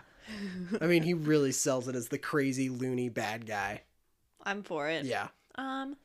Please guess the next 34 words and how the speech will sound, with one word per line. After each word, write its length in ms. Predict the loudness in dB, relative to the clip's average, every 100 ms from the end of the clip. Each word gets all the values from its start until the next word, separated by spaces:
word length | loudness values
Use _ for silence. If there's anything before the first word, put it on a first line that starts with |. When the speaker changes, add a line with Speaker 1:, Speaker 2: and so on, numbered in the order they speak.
| _
Speaker 2:
All 60 | 2
right. 120 | 4
Speaker 1:
for 200 | 4 0
it. 200 | -2 -4 -10 -16
Speaker 2:
Keep 200 | -6 2
going. 280 | 6 6 6 0 _ 0
Speaker 1:
Uh, 380 | 6 8 8
Jim 400 | 4 2 4 4
Broadbent. 720 | 6 8 8 8 2 0 -2 -14 -20
He 200 | _ -12
played 300 | -8 -4 -4 -6
Inspector 720 | -6 -6 -4 -8 -6 -6 -6
Frank 420 | -10 -8 -8 -10 -10
Buttleman. 320 | -4 -4 -4 -6 -8 0
Speaker 2:
Mm-hmm. 320 | 0 2 0 0 -6 _ -8
Speaker 1:
And, 380 | -4 -2 0
uh, 100 | -2 -2
he 400 | -6 -2 0 2
is 200 | 0 -2
probably 520 | -4 -2 -2 0 0
most 320 | 0 -2 -4 -2
notably 840 | -2 -2 -2 -2 2 2 2 -2 -8 -20
for 540 | -6 -2 2 2 2 4
our 160 | 4
generation. 720 | 4 -4 -4 -2 -4 -4 -8
He 160 | -8 -6
was 160 | -6 -6
in 120 | -8
Harry 280 | -6 -6 -6
Potter 320 | -6 -6 -4
six 360 | -6 -6 -8
and 260 | -8 -8 -8
eight. 300 | -6 -4 -4
Speaker 2:
Mm-hmm. 260 | -4 -4 -6